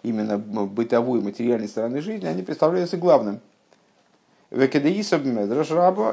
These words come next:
как написано в таком-то, в таком-то месте в Мидраше, э, Ваишлах,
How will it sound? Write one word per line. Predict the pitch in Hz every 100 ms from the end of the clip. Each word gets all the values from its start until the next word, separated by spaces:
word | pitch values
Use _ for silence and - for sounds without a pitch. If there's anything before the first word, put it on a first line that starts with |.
| -
как | 127 127
написано | 123 123 131 113
в |
таком-то, | 117 113 107 104
в | 101 107 -
таком-то | 107 101 104
месте | 107 107 107
в |
Мидраше, | 160 208 190 185 143 - - -
э, | - 117 117
Ваишлах, | 117 117 156 180 175